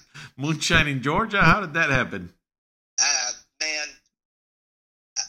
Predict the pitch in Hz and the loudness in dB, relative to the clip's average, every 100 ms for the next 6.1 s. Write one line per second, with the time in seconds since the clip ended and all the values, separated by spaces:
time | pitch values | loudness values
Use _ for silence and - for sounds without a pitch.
0 | - 160 190 202 190 180 151 139 151 143 | -8 -10 -8 -12 -8 -4 -4 -6 -10 -8
1 | 139 139 147 151 151 - - - - 147 | -6 -6 -6 -6 -6 -6 -6 -6 -4 -4
2 | 139 - - 123 131 120 120 98 92 104 | -4 -6 -8 -4 -4 -2 -6 -8 -10 -10
3 | 95 95 104 104 90 87 107 110 101 95 | -10 -8 -6 -6 -8 -12 -10 -10 -10 -12
4 | 95 98 98 95 98 92 85 _ - - | -12 -12 -12 -12 -12 -12 -16 _ -20 -20
5 | - _ _ _ - - 147 139 190 196 | -20 _ _ _ -10 -2 -2 0 0 0